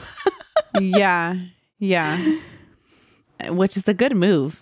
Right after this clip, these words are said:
Speaker 2: <laughs>
Speaker 1: Yeah,
Speaker 2: on her
Speaker 1: honestly, it
Speaker 2: part,
Speaker 1: is. She
Speaker 2: yeah.
Speaker 1: knows what she's doing.
Speaker 2: Mm-hmm. They, like, half hug, and he's like, "All right, I'm gonna go shower," and he
Speaker 1: Yeah,
Speaker 2: leaves.
Speaker 1: but during
Speaker 2: Yeah.
Speaker 1: this whole time, she thinks to herself, "I'm gonna figure out what actually happened."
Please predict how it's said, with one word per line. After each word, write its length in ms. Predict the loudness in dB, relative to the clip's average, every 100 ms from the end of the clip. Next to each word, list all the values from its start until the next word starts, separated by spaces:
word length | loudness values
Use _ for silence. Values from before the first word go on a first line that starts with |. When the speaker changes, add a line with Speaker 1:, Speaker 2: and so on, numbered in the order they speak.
| _ -20 -8 -4
Speaker 2:
<laughs> 420 | -4 -4 _ 0
Speaker 1:
Yeah, 200 | 4 4
Speaker 2:
on 60 | 4
her 60 | 4
Speaker 1:
honestly, 280 | 4 4 4
it 40 |
Speaker 2:
part, 100 | 4
Speaker 1:
is. 260 | 4 4 2
She 80 | 4
Speaker 2:
yeah. 100 | 4
Speaker 1:
knows 180 | 4 0
what 60 | -2
she's 220 | -2 0
doing. 400 | 0 0 0 -2 _ _ _ _ _ _ _ _ -2
Speaker 2:
Mm-hmm. 440 | 0 2 0 -2 -8 _ _ _ _ _ 0
They, 120 | 0
like, 200 | 0 0
half 260 | -2 -2
hug, 360 | 0 0 0 0
and 100 | -2
he's 100 | 0
like, 140 | 0 0
"All 60 |
right, 100 | 0
I'm 100 | 0
gonna 180 | 0 0
go 100 | 0
shower," 400 | -2 -2 -2 -2
and 100 | 0
he 80 | 4
Speaker 1:
Yeah, 440 | 4 4 2 0 -2
Speaker 2:
leaves. 240 | -6 -12 0
Speaker 1:
but 200 | 2 4
during 240 | 2 4
Speaker 2:
Yeah. 40 | 2
Speaker 1:
this 120 | 4
whole 140 | 4 4
time, 240 | 2 2
she 160 | 0 0
thinks 280 | 0 0 2
to 100 | 2
herself, 580 | 2 0 0 0 -2 2
"I'm 80 | 2
gonna 160 | 4
figure 260 | 2 2 2
out 140 | 2
what 120 | 2 2
actually 380 | 0 -4 -2
happened." 540 | 0 0 -2 -2 -2